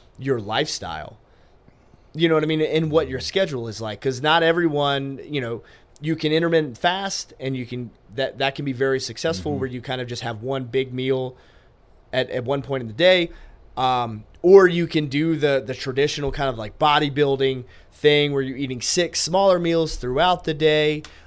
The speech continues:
Speaker 1: Um, really, the only thing that, that seems to make a difference if we're talking about losing weight is a caloric deficit, and which
Speaker 2: Mm-hmm.
Speaker 1: means essentially that I'm burning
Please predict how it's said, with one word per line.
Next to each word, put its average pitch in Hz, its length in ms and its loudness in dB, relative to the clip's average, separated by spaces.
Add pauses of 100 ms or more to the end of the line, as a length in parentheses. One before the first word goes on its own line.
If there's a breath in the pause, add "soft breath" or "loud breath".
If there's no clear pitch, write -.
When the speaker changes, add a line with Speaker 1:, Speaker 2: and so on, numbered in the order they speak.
Speaker 1:
Um, 127 640 2 (400 soft breath)
really, 170 920 -2
the 147 140 0
only 190 200 2
thing 170 240 -2
that, 135 220 -2
that 123 160 -6
seems 156 640 -4
to 143 80 -4
make 131 240 -4
a 135 40 -6
difference 127 600 -8 (180 loud breath)
if 123 120 -10
we're 123 80 -6
talking 135 300 -4
about 127 180 -4
losing 123 340 -6
weight 120 320 -6 (200 soft breath)
is 123 120 -8
a 123 60 -6
caloric 123 440 -4
deficit, - 520 -10 (400 soft breath)
and 95 240 -8
which 139 160 -2
Speaker 2:
Mm-hmm. 143 80 -4
Speaker 1:
means 160 240 2
essentially 165 560 2
that 139 120 0
I'm 135 340 0 (260 soft breath)
burning 139 720 2